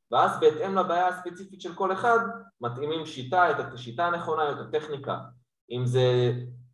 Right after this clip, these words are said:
שינוי הדיבור העצמי, כלומר התוכן שאיתו אנחנו מתנהלים עם עצמנו, הדיאלוג הפנימי הזה, נכון שלפעמים אני אומר לעצמי, "בא לי עכשיו ללכת למקרר, לקחת משהו לאכול." זה דיבור עצמי,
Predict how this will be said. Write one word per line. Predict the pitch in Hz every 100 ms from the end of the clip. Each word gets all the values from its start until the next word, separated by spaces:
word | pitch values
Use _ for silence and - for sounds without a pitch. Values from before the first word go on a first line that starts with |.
| _ _ _ -
שינוי | - - 151 180 180
הדיבור | 147 139 160 156
העצמי, | 135 - - 160 131
כלומר | 127 120 120
התוכן | 120 - 175 170 156
שאיתו | 147 135 127 156
אנחנו | 147 151
מתנהלים | 135 127 127 135 156 123 - -
עם | 123 120
עצמנו, | 120 - 175 156 117
הדיאלוג | 104 120 131 147
הפנימי | 147 - 131 160
הזה, | 190 190 196 196 _ _ _ -
נכון | 107 139 170 165
שלפעמים | 127 123 147
אני | 139
אומר | 139 151
לעצמי, | 147 147 143 139 139 - _ _
"בא | 160
לי | 220
עכשיו | 226 202 170
ללכת | 180 175
למקרר, | 165 147 151 165 151
לקחת | 120 - 156
משהו | 147 156
לאכול." | 135 110 127 110 92 - _ -
זה | 107
דיבור | 135 202
עצמי, | 208 214 254 131 123